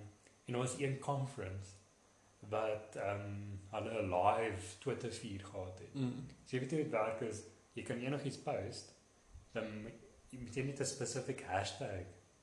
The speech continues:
Speaker 1: na
Speaker 2: Mm.
Speaker 1: jou post sit. Dan sit hulle dit op op die main screen.
Speaker 2: No
Speaker 1: Mm.
Speaker 2: way.
Speaker 1: Maar toe, daar was iemand by die conference
Speaker 2: Mm.
Speaker 1: wat na 'n page op, ehm, wat het op four chan.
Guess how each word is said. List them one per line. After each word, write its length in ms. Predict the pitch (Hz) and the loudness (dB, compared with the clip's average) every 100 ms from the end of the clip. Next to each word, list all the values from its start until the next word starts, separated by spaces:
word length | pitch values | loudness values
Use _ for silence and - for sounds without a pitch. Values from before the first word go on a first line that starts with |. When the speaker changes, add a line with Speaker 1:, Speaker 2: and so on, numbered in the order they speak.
| - - - | -20 -20 -2
Speaker 1:
na 220 | 101 110 | 6 6
Speaker 2:
Mm. 60 | 110 | 6
Speaker 1:
jou 120 | 113 | 4
post 380 | - 123 120 - | 6 6 6 4
sit. 200 | 85 - - - - - - | -2 -6 -16 -20 -20 -20 -12
Dan 160 | 107 98 | -4 -2
sit 180 | 131 127 | 0 2
hulle 140 | 117 | 2
dit 100 | 117 | 2
op 140 | 131 123 | -2 -2
op 120 | 113 | -2
die 100 | 104 | 0
main 320 | 90 92 - | 0 0 -2
screen. 340 | - 95 87 92 - - - - - - - - - - - - - | -6 -6 -8 -10 -14 -20 -20 -20 -20 -20 -20 -20 -20 -20 -20 -20 -12
Speaker 2:
No 300 | - 147 147 135 | 4 12 12 12
Speaker 1:
Mm. 100 | 123 | 12
Speaker 2:
way. 600 | 123 123 113 104 92 - 139 127 | 10 10 6 2 -2 -4 -2 0
Speaker 1:
Maar 260 | 135 131 | 2 2
toe, 320 | 190 170 98 95 - - - - - - - | 4 4 4 0 -6 -16 -20 -20 -20 -12 -2
daar 160 | 131 | 0
was 200 | 139 - | 0 0
iemand 480 | 185 175 120 113 135 - - - | 2 6 8 8 2 -4 -16 -16
by 280 | 151 113 117 | -4 4 6
die 100 | 139 | 6
conference 680 | - 127 120 - 104 120 127 - - | 6 6 6 2 -2 -2 -4 -6 2
Speaker 2:
Mm. 360 | 131 120 120 - - - | 4 4 0 -8 -8 0
Speaker 1:
wat 240 | 117 117 | 0 2
na 400 | 123 120 117 120 | 2 4 4 2
'n 120 | 120 | 0
page 380 | 135 127 123 123 | 4 4 4 2
op, 300 | 117 117 - | -2 -4 -2
ehm, 240 | 120 117 113 107 101 - | 0 0 0 -6 -8 -2
wat 180 | 113 110 | 2 4
het 120 | 143 | 4
op 100 | 117 | 4
four 280 | - 170 151 - | 2 2 2 2
chan. 360 | 107 92 95 | 2 2 -2